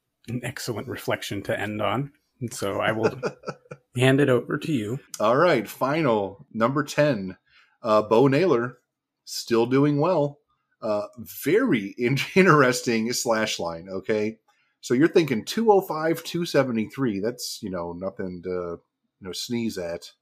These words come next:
Speaker 2: But how come he's got a W R C over a hundred anyway? Uh, it's because his slugging is five ninety. So out of his ten hits, four were dingers and three were doubles. He had one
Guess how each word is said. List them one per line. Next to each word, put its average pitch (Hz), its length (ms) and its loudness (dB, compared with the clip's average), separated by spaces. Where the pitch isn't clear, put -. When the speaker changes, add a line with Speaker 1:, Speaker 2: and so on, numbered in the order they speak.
Speaker 2:
But 123 120 -6
how - 120 4
come 240 200 0
he's 214 160 2
got 202 180 0
a 160 300 0
W 170 280 0
R 160 120 2
C 170 300 -4
over 143 320 0
a 120 80 2
hundred 143 340 0
anyway? 85 600 -2
Uh, 120 240 2
it's 156 180 2
because 233 720 -4
his 196 320 -2
slugging 190 540 0
is 156 220 -4
five 240 560 2
ninety. 214 880 0
So - 220 -8
out 156 160 2
of 156 60 2
his 143 160 2
ten 185 260 2
hits, 180 580 0
four 151 540 4
were 139 260 2
dingers 143 680 0
and 160 200 -2
three 185 240 -4
were 185 140 4
doubles. 180 400 2
He 226 180 -2
had 233 200 4
one 165 840 2